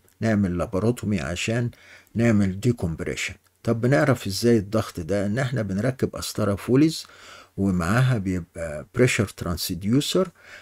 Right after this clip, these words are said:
علشان نقيس الضغط جوه اليورينال بلادر، اللي هو بيبقى معبر عن الضغط جوه البطن.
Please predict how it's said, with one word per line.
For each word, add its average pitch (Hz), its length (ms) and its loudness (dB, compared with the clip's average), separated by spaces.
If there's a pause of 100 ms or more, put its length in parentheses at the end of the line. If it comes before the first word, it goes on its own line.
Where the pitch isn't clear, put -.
(120)
علشان 135 420 0
نقيس 120 340 -2
الضغط 104 440 0
جوه 110 580 2 (160)
اليورينال 90 540 0
بلادر، 131 560 4
اللي 101 140 0
هو 120 200 6
بيبقى 107 400 0
معبر 110 460 0
عن 107 240 -2
الضغط 101 440 -4
جوه 85 300 -2
البطن. - 360 -8